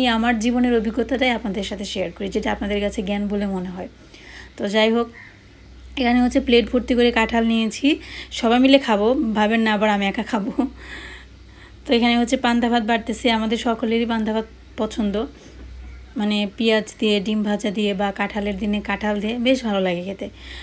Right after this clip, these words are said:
আর ভেজালও কম, মানে সকালবেলা রুটি করতে গেলে দেখা যায় রুটি করতে করতে অনেকটাই সময় ব্যয় হয়ে যায় সকালের খাবার বানাতে বানাতে।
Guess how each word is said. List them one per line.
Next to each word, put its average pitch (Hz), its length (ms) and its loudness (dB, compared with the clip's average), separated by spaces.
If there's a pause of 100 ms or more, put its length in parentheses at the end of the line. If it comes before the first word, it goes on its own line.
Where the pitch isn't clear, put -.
(140)
আর 202 300 0 (100)
ভেজালও 233 460 4
কম, 226 240 0
মানে 220 160 0
সকালবেলা 233 500 0
রুটি 220 200 0
করতে 233 280 -2
গেলে 233 180 0
দেখা 214 200 0
যায় 220 140 0
রুটি 220 200 -2
করতে 226 280 -2
করতে 220 220 -4
অনেকটাই 208 440 -4
সময় 214 400 -2 (400)
ব্যয় 220 260 4
হয়ে 208 240 -2
যায় 214 300 -8
সকালের 196 460 -4
খাবার 190 280 -4
বানাতে 190 340 -4
বানাতে। 190 380 -8